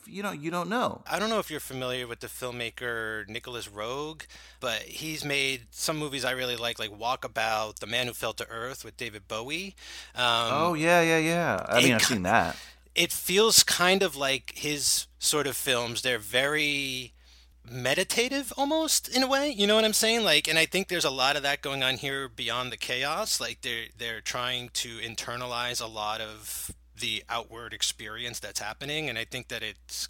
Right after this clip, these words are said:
Speaker 2: cool how you can't tell at times what's real or fake because,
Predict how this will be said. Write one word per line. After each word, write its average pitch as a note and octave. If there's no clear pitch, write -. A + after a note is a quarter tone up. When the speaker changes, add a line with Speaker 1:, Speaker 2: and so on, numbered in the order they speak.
Speaker 2:
cool F#3+
how D3
you C3
can't -
tell C3+
at -
times A2+
what's A2+
real A#2
or G#2
fake A#2+
because, G#2